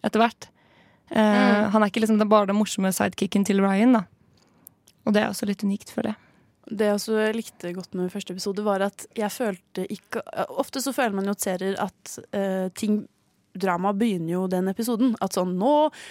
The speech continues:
Speaker 3: nå skal de finne ut av dette, og det er det som er premisset for resten av serien. Men jeg følte at,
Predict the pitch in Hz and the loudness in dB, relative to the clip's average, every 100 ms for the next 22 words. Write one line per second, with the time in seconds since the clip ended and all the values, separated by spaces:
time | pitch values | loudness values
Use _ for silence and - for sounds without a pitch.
0 | - 180 180 190 214 240 - 254 214 262 | -8 -2 0 2 2 0 0 -2 0 -2
1 | - 240 202 196 240 214 - 226 208 196 | 0 0 0 0 -2 -2 0 0 2 0
2 | 180 175 196 190 180 - 190 170 170 180 | -2 -4 -2 -4 -4 -4 -2 -2 -4 -4
3 | 170 - 170 175 175 180 170 262 294 - | -4 -6 -6 -6 -6 -6 -2 2 2 0
4 | 220 226 233 - 202 202 202 | -2 0 0 -2 -4 0 -2